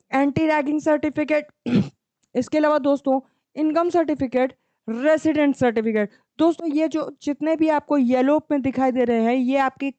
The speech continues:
कंपलसरी हैं, ये सारे डॉक्यूमेंट्स आपको चाहिए ही चाहिए अपनी काउंसलिंग के लिए। बाकी जो भी वाइट में हैं, वो आपके लिए इतने कंपलसरी नहीं है, अगर आपके पास नहीं भी होंगे, तो आपकी काउंसलिंग में कोई दिक्कत नहीं आएगी।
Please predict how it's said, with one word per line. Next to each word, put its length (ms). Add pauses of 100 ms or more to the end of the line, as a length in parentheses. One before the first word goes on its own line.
कंपलसरी 840
हैं, 200
ये 180
सारे 280
डॉक्यूमेंट्स 520
आपको 300
चाहिए 460
ही 100
चाहिए 340
अपनी 240
काउंसलिंग 480
के 80
लिए। 200 (440)
बाकी 300
जो 280
भी 220
वाइट 380 (160)
में 120
हैं, 220 (360)
वो 120
आपके 380
लिए 280 (360)
इतने 300
कंपलसरी 580
नहीं 140
है, 80
अगर 160
आपके 240
पास 260
नहीं 260
भी 120
होंगे, 280
तो 120
आपकी 420 (220)
काउंसलिंग 420
में 80
कोई 220
दिक्कत 440
नहीं 400
आएगी। 280